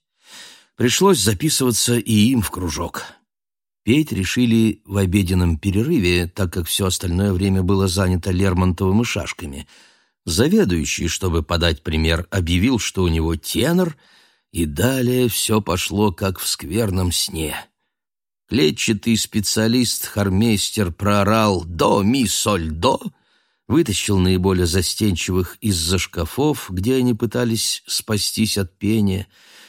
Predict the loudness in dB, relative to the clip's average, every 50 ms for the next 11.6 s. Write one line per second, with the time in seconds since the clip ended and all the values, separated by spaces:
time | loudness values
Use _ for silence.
0 | _ _ -2 0 0 2 2 0 0 -2 0 0 0 2 4 2 2 2 2 0
1 | 0 0 2 2 2 2 0 -2 -2 0 2 4 4 4 4 4 2 0 -2 -2
2 | -2 0 2 2 2 2 0 -2 -2 -2 -2 0 -2 -2 0 2 2 2 2 0
3 | -2 -10 -16 _ _ -6 -4 -2 0 0 2 2 4 4 4 4 4 2 0 0
4 | 0 -2 -2 -2 -4 -4 -2 -2 0 0 0 0 0 0 0 -2 -4 -6 -14 -20
5 | -20 -20 -18 -8 -2 -2 0 0 2 0 0 2 2 2 2 4 2 2 2 0
6 | -2 -2 -2 -2 -4 -4 -2 -2 -2 0 2 2 2 2 2 2 4 4 4 4
7 | 4 4 2 0 0 2 0 0 2 4 2 2 2 0 -2 -2 -4 -6 -10 _
8 | _ _ -20 -20 -12 -10 -6 -2 -2 0 2 2 2 2 2 2 2 2 2 2
9 | 2 0 0 0 2 4 4 2 2 2 0 -2 -2 0 0 0 0 0 -2 -2
10 | -2 0 0 2 0 0 -2 -2 0 2 2 2 2 2 2 2 2 2 0 0
11 | 0 0 0 0 2 2 2 0 0 -2 -6